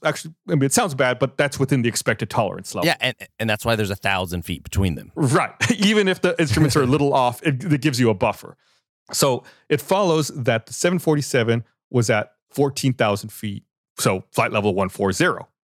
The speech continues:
Speaker 2: Mm-hmm.
Speaker 1: So they were at the correct altitude. It's like, all, all this to say, they're, like, narrowing it down, like, even with any potential error, anything going wrong, the seven forty-seven was, was at the correct altitude. Maybe slightly off, but not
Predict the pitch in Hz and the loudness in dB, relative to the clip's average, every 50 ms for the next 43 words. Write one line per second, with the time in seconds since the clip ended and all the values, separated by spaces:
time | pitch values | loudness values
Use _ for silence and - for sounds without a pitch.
0 | - 50 53 58 64 73 85 82 85 90 107 117 - _ _ _ - - - 123 | -18 -14 -12 -12 -8 -4 -2 0 0 0 0 -2 -6 _ _ _ -6 -2 0 0
1 | 98 90 - _ - 120 127 131 123 113 107 101 101 - 110 - - 104 95 - | 0 -2 -4 _ 0 0 2 2 4 4 2 2 0 -2 -6 -6 -4 -4 -2 0
2 | - 104 90 - - - - - - - - 120 101 - 131 120 107 117 147 135 | 0 -2 -2 -4 -8 -18 -20 -18 -10 -6 -4 -2 0 0 0 0 0 0 0 2
3 | 143 156 156 - 143 160 170 160 165 - - - - 135 - 139 123 120 120 117 | 2 0 0 0 0 2 2 2 0 0 -2 -4 -4 -2 0 0 2 2 2 0
4 | 117 110 113 113 110 - 135 135 127 123 127 131 123 117 110 107 104 107 120 113 | 0 0 -2 -2 -2 0 0 0 0 0 0 0 0 0 0 0 0 -2 -4 -4
5 | 104 107 - _ _ _ _ - 160 165 170 165 180 160 143 151 139 - - - | -6 -6 -8 _ _ _ _ -4 0 2 4 4 4 4 4 2 0 -2 -4 -2
6 | 143 135 135 135 - - 143 135 - 151 139 - 127 117 113 110 110 110 113 - | 0 0 0 0 0 0 0 0 0 0 0 2 2 2 4 4 2 2 0 -2
7 | _ _ _ _ _ _ _ _ - 139 143 147 139 156 143 139 131 127 123 120 | _ _ _ _ _ _ _ _ 0 2 2 2 2 2 4 4 4 4 4 4
8 | 113 110 110 110 - _ _ _ - 139 - 214 226 - 175 156 135 - 151 127 | 4 4 2 0 -2 _ _ _ 0 2 2 2 2 2 2 2 2 2 0 0
9 | 120 110 113 123 120 117 - - 147 160 151 165 135 - - - - - 123 110 | 0 2 2 2 0 0 -4 -2 0 2 2 2 0 0 -2 -2 0 0 0 -2
10 | - - - 104 95 - - - - - - _ _ _ _ _ - 107 123 151 | -2 -2 -4 -4 -4 -4 -10 -18 -20 -20 -20 _ _ _ _ _ 0 2 2 2
11 | 175 147 175 165 - - - - - - - - 190 185 175 185 185 170 165 156 | 4 2 0 0 0 0 0 2 2 2 2 2 2 2 2 2 2 2 2 4
12 | 139 127 123 123 117 - - 127 117 - _ - 135 131 123 113 113 - | 4 4 2 0 0 0 0 0 0 0 _ -2 0 2 2 0 0 -4